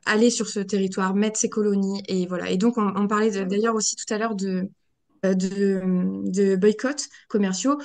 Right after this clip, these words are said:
Moi, je pense que des entreprises européennes, euh, ou, euh, américaines ou autres, en fait, dans le monde qui, euh, se sont implantées dans ces colonies, bah, il faut leur dire stop,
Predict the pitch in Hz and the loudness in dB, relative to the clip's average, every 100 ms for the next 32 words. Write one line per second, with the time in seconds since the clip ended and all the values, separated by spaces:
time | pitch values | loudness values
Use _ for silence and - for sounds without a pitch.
0 | - - 226 - 262 - 196 190 190 185 | -12 -2 -2 2 0 2 2 4 2 0
1 | - 190 247 269 269 - 262 214 - 262 | -2 0 2 2 -2 -2 -2 -2 0 0
2 | 269 269 254 247 220 185 190 185 185 240 | 0 2 2 2 0 -2 -6 -8 -2 0
3 | 247 208 185 190 185 185 240 240 226 254 | 2 2 0 0 0 2 2 2 2 -2
4 | 269 277 277 226 233 208 202 214 226 - | -2 -4 -4 -4 -4 -2 -2 0 -2 0
5 | - 269 277 - - - 202 220 233 247 | 0 -2 -4 -14 -16 -4 -2 0 2 2
6 | 247 247 254 247 202 208 202 202 202 233 | 2 0 2 0 0 -4 -2 0 2 2
7 | 214 190 190 214 202 190 196 190 - 247 | 0 -2 -4 -4 -4 -2 -4 -4 -4 -4